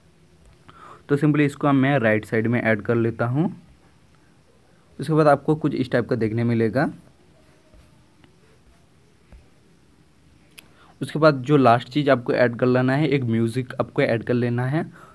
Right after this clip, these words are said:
तो simply आपको ऑडियो पे जाना है और एक सॉन्ग को आपको ऐड कर लेना है। उसके बाद प्लस वाला आइकन पे टैप करिए, उसके बाद ओके।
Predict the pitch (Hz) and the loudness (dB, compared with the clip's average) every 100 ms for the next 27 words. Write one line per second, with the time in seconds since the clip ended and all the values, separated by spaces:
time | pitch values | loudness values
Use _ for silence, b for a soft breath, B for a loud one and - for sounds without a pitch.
0 | - 127 127 120 135 123 135 107 113 113 | -4 -2 -2 0 0 2 2 2 0 -2
1 | 123 120 117 123 139 196 - - _ _ | -2 0 0 0 0 -2 -6 -20 _ _
2 | _ _ _ - - - 127 131 143 - | _ _ _ -20 -20 0 2 2 0 -2
3 | 120 120 127 123 127 143 117 101 113 110 | -4 2 2 2 0 0 0 0 0 0
4 | 110 117 123 170 - _ _ _ _ _ | 0 0 0 -2 -6 _ _ _ _ _
5 | _ _ _ _ - - 131 - 127 123 | _ _ _ _ -20 -12 -8 -2 0 0
6 | 127 117 113 120 113 110 117 120 107 104 | 0 0 2 2 2 0 -4 -2 -2 -2
7 | 104 120 143 131 120 117 120 113 - 151 | -2 0 -2 -4 -6 -6 -4 -8 -4 -2